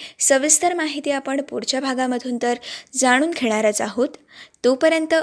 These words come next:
असेच काही वेगवेगळे कार्यक्रम आणि वेगवेगळ्या कार्यक्रमांमधून भरपूर सारी माहिती,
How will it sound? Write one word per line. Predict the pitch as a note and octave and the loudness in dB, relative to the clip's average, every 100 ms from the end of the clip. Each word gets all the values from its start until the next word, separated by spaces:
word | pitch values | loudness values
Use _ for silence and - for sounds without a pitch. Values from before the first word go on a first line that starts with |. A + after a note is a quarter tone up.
| D#4+ | 0
असेच | A3+ - C#4 D#4 | 0 2 2 -2
काही | D4+ C#4+ D4 | -2 -4 -2
वेगवेगळे | C#4+ B3+ A#3+ A#3+ A#3+ A#3+ | -2 -2 0 -2 0 -2
कार्यक्रम | A3+ G#3+ C#4 C4 A3+ A3+ - - - | -2 0 0 -2 -4 -8 -12 -14 -4
आणि | - D#4 F#4 | 2 2 2
वेगवेगळ्या | D#4+ C4+ C#4 C4 C4+ | 0 2 2 2 0
कार्यक्रमांमधून | C4 A#3+ A#3 A#3 A3+ A#3 A#3 A3 A3+ A3+ A#3 - - - | 0 -4 -4 -6 -6 -4 -6 -6 -4 -6 -6 -14 -12 0
भरपूर | B3+ C4 D#4 F4+ | 2 2 2 0
सारी | D4+ A3+ A3+ | 0 0 0
माहिती, | B3+ G#3 - G3+ | -4 -6 -10 -10